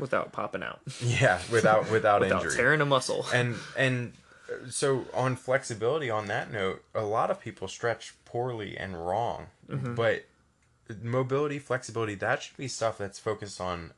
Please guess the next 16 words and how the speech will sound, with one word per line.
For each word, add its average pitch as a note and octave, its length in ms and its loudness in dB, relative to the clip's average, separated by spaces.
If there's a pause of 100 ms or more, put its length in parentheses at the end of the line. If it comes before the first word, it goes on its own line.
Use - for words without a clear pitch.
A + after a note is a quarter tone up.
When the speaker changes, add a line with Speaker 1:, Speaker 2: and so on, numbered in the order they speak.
(280)
Speaker 2:
on F#2+ 180 -6
an - 120 -8
everyday F#2+ 420 -4
basis. D2+ 540 -8
Speaker 1:
Every B2+ 260 -2
single B2 260 0
Speaker 2:
You A#2+ 40 0
should C3 120 4
Speaker 1:
day. - 40 -4
Speaker 2:
be A#2+ 140 -4
doing G#2+ 260 -2
mobility F#2+ 460 -2
work A2+ 240 -4
and G2+ 100 -10
flexibility F#2 500 -4
work D#2+ 360 -10